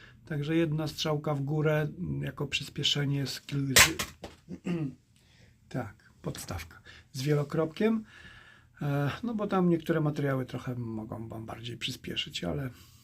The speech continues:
powiedzmy, że to jest poziom pierwszy, nie? Sanktuarium jedynka, tak jak mówiłem, e, wykłady to jest dwa, Sanktuarium dwudniowe, trzydniowe pięć, a jeszcze dopisałem, e, rozmowy, nie?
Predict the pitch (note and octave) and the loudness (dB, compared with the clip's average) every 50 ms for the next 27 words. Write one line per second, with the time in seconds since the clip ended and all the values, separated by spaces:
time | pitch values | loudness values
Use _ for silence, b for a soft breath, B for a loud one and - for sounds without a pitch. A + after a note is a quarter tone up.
0 | B B _ - D#3 C3 B2+ B2 - - A#2+ A#2 A#2+ A#2+ G#2 - A#2+ A2 G#2+ - | B B _ -6 -4 -2 -2 -2 -2 -4 -6 -4 -6 -8 -8 -10 -10 -10 -10 -6
1 | - C3 B2+ B2+ B2 A#2+ - D3 D3+ - - - - - - B2 C3 D3+ E3+ F#3 | -4 -2 0 0 -2 -2 -2 -4 -4 -4 -4 -6 -6 -6 -4 -4 -4 -2 -2 -2
2 | F#3+ B B B B B B B - - - F3 D#3 D#3+ - - E3 D#3 D3+ D3+ | -4 B B B B B B B -10 -4 -2 -2 -2 -4 -4 -2 0 2 2 2
3 | D3 C#3+ C#3 C3 B2 C3 C3 C3 B2+ - C3 B2+ B2 B2 A#2+ - A#2 A#2 - B2 | 2 0 0 -2 -2 -2 -2 -4 -4 -4 -4 -4 -4 -6 -6 -8 -10 -10 -8 -8
4 | A#2 A2+ A#2 A#2+ A#2 A2+ A2+ A2+ A2+ A2 F#2+ - - B2 A#2 A2+ A2+ A#2+ B2 B2 | -8 -6 -6 -6 -6 -6 -6 -8 -8 -8 -10 -8 -8 -8 -8 -8 -6 -6 -6 -6
5 | - - B2 A#2+ A2 A2+ A#2+ A#2+ - A#2+ A2+ A2+ B2 C3 C3 C3+ D3 D3+ F3 F3 | -4 -4 -4 -4 -4 -6 -10 -10 -10 -10 -10 -8 -6 -6 -4 -4 0 2 4 4
6 | E3+ E3+ F3 b b b b b b b b b b b - - - - C3+ C3 | 4 2 0 b b b b b b b b b b b -20 -14 -8 -6 -6 -6
7 | - - - C3+ B2 B2+ A#2+ B2 B2+ C#3 D3 D3 C3+ C#3+ C#3+ C#3 C3 C3 B2+ - | -6 -6 -4 -4 -2 -2 -2 -2 -2 -2 -2 -2 -2 -2 -2 -2 -2 -2 -2 -2
8 | - - C3 B2 B2 B2 A#2 A#2 A#2+ - - D#3+ D#3 D3+ D3 D3 - - - C3+ | -2 -2 -2 -2 -2 -4 -4 -4 -8 -6 -4 -2 0 0 0 -2 -4 -8 -6 -4
9 | B2 B2 B2+ B2+ B2+ C3 B2 - - C3 B2 B2+ B2 - - - - C3+ C3 B2+ | -2 -2 0 0 -2 -2 -4 -4 -6 -6 -6 -6 -6 -8 -10 -10 -6 -4 -2 -2
10 | B2+ B2 B2 A#2 - - C#3+ B2 A#2+ A#2 A#2 A#2+ B2 B2+ A#2+ A2 G2+ G2+ G2+ G#2+ | -2 -2 -4 -6 -8 -6 -8 -6 -6 -6 -6 -4 -4 -2 -2 -4 -6 -8 -8 -8
11 | A#2+ B2 C3 C#3+ D#3 | -6 -4 -4 -4 -4